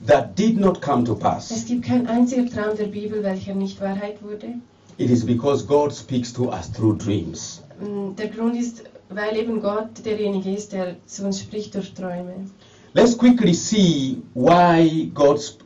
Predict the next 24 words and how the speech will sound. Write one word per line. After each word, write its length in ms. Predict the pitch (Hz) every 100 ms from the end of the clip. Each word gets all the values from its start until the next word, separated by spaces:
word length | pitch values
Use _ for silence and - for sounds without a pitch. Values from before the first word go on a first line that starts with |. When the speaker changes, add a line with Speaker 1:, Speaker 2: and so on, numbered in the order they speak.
| -
Speaker 1:
God 200 | 160 156
speaks 360 | - - 123 -
to 140 | 131
us 180 | - -
through 260 | - 120 113
dreams. 580 | 113 101 85 - - -
Speaker 2:
Lass 240 | 214 240 254
uns 160 | 240
anschauen, 720 | 214 214 240 262 262 262 254 -
wieso 500 | 190 208 - 233 247
Gott 400 | 240 208 196 - - _ _ _
zu 140 | - 214
uns 160 | 202
spricht 540 | - - 202 196 - -
durch 200 | 190 -
Träume. 460 | - 180 185 214 240
Speaker 1:
God 320 | 165 170 -
always, 560 | 147 151 139 123 -
God 200 | - 147
speaks 420 | 139 - 190 190 -
to 140 | 165
us 180 | 120 113
through 220 | 123 123
dreams. 600 | 110 107 92 80 - -